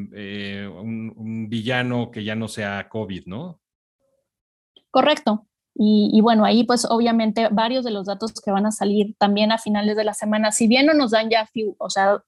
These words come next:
Speaker 2: em, información sobre dos mil veintidós, sí nos dicen, por ejemplo, qué ha pasado con la parte consumo, inversión, eso lo vamos a ver hacia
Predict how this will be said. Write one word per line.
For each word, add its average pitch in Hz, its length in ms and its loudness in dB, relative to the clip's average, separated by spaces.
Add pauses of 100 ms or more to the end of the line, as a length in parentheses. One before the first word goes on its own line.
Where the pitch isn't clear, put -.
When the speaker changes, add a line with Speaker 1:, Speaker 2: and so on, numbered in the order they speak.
(140)
Speaker 2:
em, 185 500 0
información 196 600 4
sobre 226 200 4
dos 196 200 2
mil 214 280 4 (440)
veintidós, 247 720 4 (260)
sí 254 200 0
nos 247 160 2
dicen, 226 360 -2
por 220 140 -2
ejemplo, 214 640 0 (280)
qué 233 140 4
ha 220 140 0
pasado 214 460 -4
con 214 120 -4
la 202 140 -4
parte 196 240 -2
consumo, 240 560 2
inversión, 220 440 2
eso 220 200 0
lo 214 80 4
vamos 214 260 2
a 208 60 0
ver 202 160 2
hacia 196 480 -2